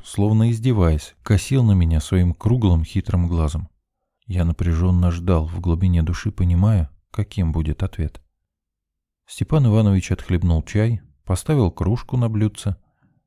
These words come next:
неторопливо протянул руку к тарелке и взял пирожок с мясом. Никогда не замечал в отце такого выматывающего душу поведения.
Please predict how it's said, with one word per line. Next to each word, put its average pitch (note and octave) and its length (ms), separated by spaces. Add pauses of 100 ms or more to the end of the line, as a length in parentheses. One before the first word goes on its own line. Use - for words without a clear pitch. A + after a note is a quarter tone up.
(100)
неторопливо F#2 600
протянул F2 580
руку E2+ 280
к - 80
тарелке A#2 640
и G#2+ 100
взял F2 280
пирожок F2 500
с - 80
мясом. D#2+ 320 (640)
Никогда F#2+ 600
не D#2+ 120
замечал D#2+ 480
в D#2+ 60
отце G#2 300
такого E2+ 560
выматывающего F2+ 960
душу F2 280
поведения. F2 640